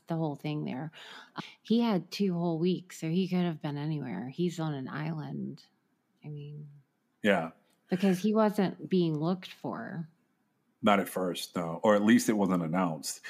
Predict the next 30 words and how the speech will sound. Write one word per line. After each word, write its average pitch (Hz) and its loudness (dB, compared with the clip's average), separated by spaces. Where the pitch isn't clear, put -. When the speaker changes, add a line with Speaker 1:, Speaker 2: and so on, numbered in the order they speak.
Speaker 2:
I'm 143 6
wondering, 139 8
so 139 6
my 135 8
guess, 110 2
as 95 4
we 104 8
wrap 95 4
this 98 2
part 90 0
of 82 -4
this - -10
up, 80 -6
my 127 8
guess 127 6
is 85 0
they 135 8
found 110 4
something 101 2
hinky 101 2
in 107 0
the 95 4
autopsy 87 -2
report 87 -2
that 92 0
is 90 0
a 85 2
holdback 92 2
for - -6
now 78 -4